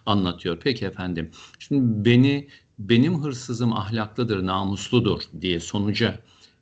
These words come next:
gitmemin sebebi ne? Buradaki çıkardığım özetin ana unsuru ne derseniz şu, bir belediyelerde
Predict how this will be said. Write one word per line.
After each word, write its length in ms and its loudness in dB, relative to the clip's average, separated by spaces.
gitmemin 560 -2
sebebi 540 0
ne? 260 -6
Buradaki 360 -6
çıkardığım 560 -8
özetin 720 -4
ana 420 2
unsuru 540 -2
ne 180 -6
derseniz 500 -6
şu, 220 -10
bir 240 -10
belediyelerde 960 0